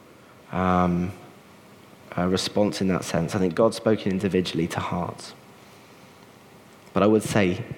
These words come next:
take it seriously what God has spoken to you. Don't just walk out the door, see the sun and go, "Ooh, nice day," and completely forget what God's spoken to you. If he's planted it in your heart, there's a reason.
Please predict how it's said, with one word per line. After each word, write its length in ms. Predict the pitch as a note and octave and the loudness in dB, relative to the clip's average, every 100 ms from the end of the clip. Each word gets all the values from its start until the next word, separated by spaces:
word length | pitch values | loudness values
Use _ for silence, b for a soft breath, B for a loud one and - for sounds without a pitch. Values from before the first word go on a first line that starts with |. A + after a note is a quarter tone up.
| - - - - - - | -16 -20 -20 -20 -20 -12
take 500 | - A2 G#2+ E2 - | -2 2 2 0 -6
it 140 | D#2+ | -8
seriously 680 | - - G#2 G2+ G2 - F#2+ | -8 -4 0 2 0 0 0
what 220 | F2+ D#2 | 0 0
God 180 | - G2+ | 0 0
has 100 | F#2 | 0
spoken 420 | - - E2+ - F#2 | -2 -2 -2 -4 -8
to 200 | - - | -8 -10
you. 100 | G2+ - - - - - - - - - - - - - - - - - | -12 -16 -20 -20 -20 -20 -20 -20 -20 -20 -20 -20 -20 -20 -20 -20 -20 0
Don't 260 | G#2+ A2+ | 2 2
just 500 | G#2 A2 F#2+ - - B B B - | 2 0 0 -6 -14 B B B 0
walk 200 | G#2+ A2 | 2 4
out 200 | G#2+ G#2 | 4 4
the 80 | G2 | 2
door, 440 | G2 G2 G2 G2 - | 4 6 4 2 -4
see 220 | - A#2+ | 0 0
the 120 | G#2+ | 0
sun 320 | - A2 G#2 | 0 2 2
and 80 | G2+ | 4
go, 160 | G2+ C#3+ | 2 6
"Ooh, 340 | F#4+ - - - | 6 6 0 -2
nice 220 | G#2 G#2 | 0 2
day," 240 | - G2 | 2 2
and 160 | D2 G#2 | 2 2
completely 500 | G2 - B2 B2 A2 | 0 0 2 2 2
forget 600 | A2 F#2+ F#2+ E2 - - B B B - - - - | -2 0 0 0 -4 -14 B B B -20 -20 -20 -4
what 120 | C#2+ | -2
God's 220 | F2 D2 | 0 -2
spoken 340 | - E2+ E2 - | 0 -2 -2 -4
to 160 | - | -2
you. 60 | C#2 | 0
If 100 | D2 | 0
he's 140 | F2+ | -2
planted 440 | - C3+ B2+ B2+ G2+ | 0 2 2 2 2
it 120 | F#2+ | 4
in 80 | G#2 | 4
your 160 | G#2 | 2
heart, 340 | F#2+ - G#2+ C#2+ | 2 2 4 4
there's 140 | F2 | 0
a 100 | F2+ | 0
reason. 600 | F2+ F#2+ G2+ F2+ C#2+ - | 0 2 4 2 -2 -4